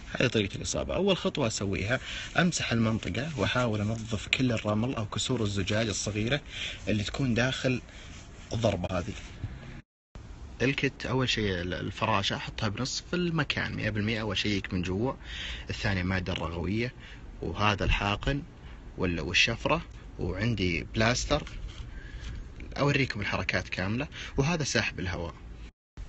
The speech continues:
شوفوا أتأكد، وأثبتها بالطريقة هذه،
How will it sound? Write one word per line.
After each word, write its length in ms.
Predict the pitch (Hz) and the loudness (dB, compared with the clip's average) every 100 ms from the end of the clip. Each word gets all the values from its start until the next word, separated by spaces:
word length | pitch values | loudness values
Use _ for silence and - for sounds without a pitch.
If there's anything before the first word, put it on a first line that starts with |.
| - - - - - - | -10 -12 -8 -8 -8 -8
شوفوا 320 | 101 - 98 92 | -6 -6 -4 -4
أتأكد، 520 | - 95 - 143 180 - | -4 -6 -6 -8 -8 -8
وأثبتها 440 | 110 104 98 - | -6 -4 -4 -4
بالطريقة 420 | 95 - 95 87 92 | -6 -4 -6 -4 -4
هذه، 400 | 98 117 131 | -4 -4 -6